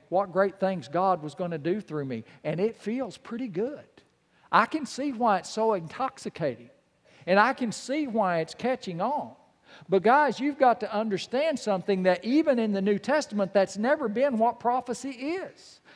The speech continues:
I want you to look at First Corinthians chapter fourteen. First Corinthians chapter fourteen. We're gonna overlook the part about tongues and just focus on prophecy here.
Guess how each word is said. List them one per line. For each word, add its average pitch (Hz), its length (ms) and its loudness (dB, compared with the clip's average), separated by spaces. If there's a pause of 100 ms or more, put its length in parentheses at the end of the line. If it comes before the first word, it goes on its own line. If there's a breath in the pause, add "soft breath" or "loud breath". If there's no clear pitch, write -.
(140)
I 185 40 4
want 294 240 4
you 285 80 -4
to 226 60 -4
look 247 180 4
at - 120 -8
First 240 240 2
Corinthians 233 440 -2
chapter 220 360 0
fourteen. 202 680 -2 (2750)
First 226 300 0
Corinthians 220 420 -2
chapter 226 340 -2
fourteen. 196 760 -2 (1000 soft breath)
We're 156 100 -2
gonna 220 360 6
overlook 226 520 4
the 196 80 -8
part 190 300 2
about 180 340 4
tongues 175 440 -2
and 156 80 -10
just 165 200 -6
focus 175 380 0
on 156 140 -6
prophecy 139 520 2
here. 101 300 -10